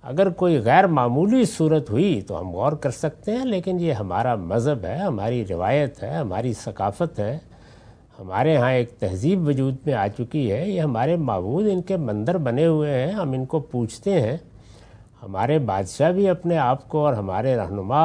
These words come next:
اور قائد بھی اپنے آپ کو انہی معبودوں کا اوتار سمجھتے ہیں، تو یہ کیسے ہو سکتا ہے کہ ہم تمہاری محض باتوں کی وجہ سے ان کو چھوڑ دیں؟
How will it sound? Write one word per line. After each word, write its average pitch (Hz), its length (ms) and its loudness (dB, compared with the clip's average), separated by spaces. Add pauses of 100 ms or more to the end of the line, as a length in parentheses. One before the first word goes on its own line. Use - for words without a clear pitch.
(140)
اور 123 100 0 (100)
قائد 123 300 0
بھی 160 280 0 (460)
اپنے 131 380 -2
آپ 123 300 0
کو 147 100 0
انہی 135 280 2
معبودوں 117 560 0
کا 135 140 -2
اوتار 110 380 2
سمجھتے 160 600 2
ہیں، 135 140 0 (480)
تو 147 100 -10
یہ 190 140 0
کیسے 240 340 2
ہو 254 100 4
سکتا 214 380 2
ہے 202 100 4
کہ 180 100 -2
ہم 170 140 0
تمہاری 160 380 2
محض 156 260 2
باتوں 127 440 4
کی 214 140 0
وجہ 180 240 4
سے 160 160 0
ان 147 100 0
کو 139 120 -4
چھوڑ 185 300 4
دیں؟ 165 140 0